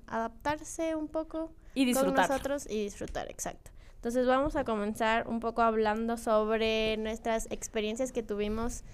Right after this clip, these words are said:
Speaker 1: en esta transición del colegio a la universidad y por qué escogimos esta universidad en la que estamos todos ahorita. Entonces, Marce, tú, ¿cuál fue tu transición al menos de colegio a,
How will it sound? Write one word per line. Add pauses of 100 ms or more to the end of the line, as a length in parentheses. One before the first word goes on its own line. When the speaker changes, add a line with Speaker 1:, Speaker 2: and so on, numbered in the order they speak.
(480)
Speaker 1:
en
esta
transición
del
colegio
a
la
universidad
y
por
qué
escogimos
esta
universidad
en
la
que
estamos
todos
ahorita.
Entonces, (760)
Marce, (920)
tú, (380)
¿cuál
fue
tu
transición
al
menos
de
colegio
a,